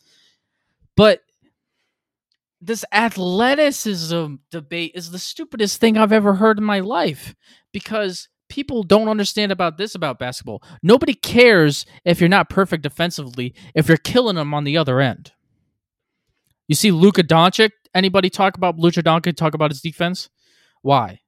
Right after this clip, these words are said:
Because he's offensive nuclear weapon and nobody cares.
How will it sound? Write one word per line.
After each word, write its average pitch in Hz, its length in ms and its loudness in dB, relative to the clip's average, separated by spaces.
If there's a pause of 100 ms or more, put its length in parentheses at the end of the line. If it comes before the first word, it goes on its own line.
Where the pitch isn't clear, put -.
(180)
Because 151 200 -4
he's 156 180 -2 (140)
offensive 170 680 2
nuclear 156 560 4
weapon 131 380 0
and 123 120 -4
nobody 151 300 0
cares. - 600 -8